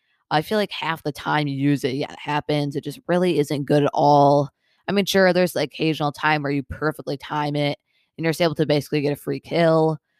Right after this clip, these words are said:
Uh, but that's just so rare. I mean, now that I think about it, I don't know if I've actually ever landed a successful, uh, tripwire ever since the nerf. I mean, I don't really even use it anymore. I kinda just go with the totem because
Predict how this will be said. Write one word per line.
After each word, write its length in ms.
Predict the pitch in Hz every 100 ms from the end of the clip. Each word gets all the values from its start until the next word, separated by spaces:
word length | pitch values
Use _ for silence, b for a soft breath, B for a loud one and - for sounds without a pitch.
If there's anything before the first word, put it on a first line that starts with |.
| _ -
Uh, 120 | 175
but 60 | 196
that's 180 | 226 -
just 180 | 175
so 200 | - 165
rare. 480 | 139 147 147 156 143
I 60 | -
mean, 160 | 175 160
now 140 | 170
that 120 | -
I 60 | -
think 320 | - 151 156
about 260 | 190 185 185
it, 160 | 175 -
I 100 | 165
don't 100 | 202
know 80 |
if 140 | 214 -
I've 80 | 139 -
actually 400 | 139 - 151 -
ever 260 | 151 143
landed 540 | 135 139 143 147 143 147
a 60 |
successful, 1080 | - - - 143 143 - 147 147 147 147 139 _ _ _ _ -
uh, 220 | 147 143
tripwire 680 | - 175 175 165 160 160 151
ever 200 | 143 139
since 260 | 143 143
the 80 | 139
nerf. 460 | 143 151 151 147 -
I 60 | -
mean, 140 | 165
I 40 | 180
don't 100 | 190
really 200 | 185 170
even 180 | 139 139
use 200 | 143 139
it 120 | 147
anymore. 360 | 143 143 139
I 140 | 143 131
kinda 240 | - 147
just 140 | 139 -
go 80 |
with 80 | 147
the 80 | 135
totem 500 | - - 147 147 143
because 680 | 139 - - 143 143 - -